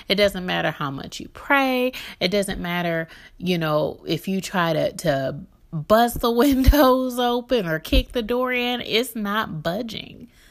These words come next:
until you become obedient and let go of the thing that's dead.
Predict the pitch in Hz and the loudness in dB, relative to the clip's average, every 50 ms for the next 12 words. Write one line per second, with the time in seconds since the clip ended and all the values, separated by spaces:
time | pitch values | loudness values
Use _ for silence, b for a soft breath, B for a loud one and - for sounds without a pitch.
0 | b b b b b b b b _ _ _ _ _ - 202 196 190 190 - - | b b b b b b b b _ _ _ _ _ -2 0 0 0 -2 -2 -2
1 | - 226 190 170 165 - - 170 156 160 180 208 233 240 220 196 185 180 185 170 | 0 0 0 0 -2 -4 -6 -8 -6 -4 -4 -4 -4 -4 -4 -4 -4 -4 -6 -10
2 | - _ 196 185 - - - 185 175 170 160 151 151 180 185 190 175 165 156 160 | -10 _ -8 -8 -4 -2 -2 -2 -2 -2 -6 -6 -4 -4 -4 -4 -4 -4 -6 -6
3 | 156 151 165 165 165 160 156 143 160 147 165 170 180 185 180 170 165 165 156 - | -6 -6 -8 -4 -4 -4 -4 -4 -6 -6 -4 -2 0 0 0 -2 -4 -6 -6 -4
4 | - 165 160 160 156 156 151 - 156 151 147 147 - - - 185 196 | -4 -6 -4 -6 -6 -8 -8 -8 -10 -10 -10 -10 -10 -10 -10 -10 -12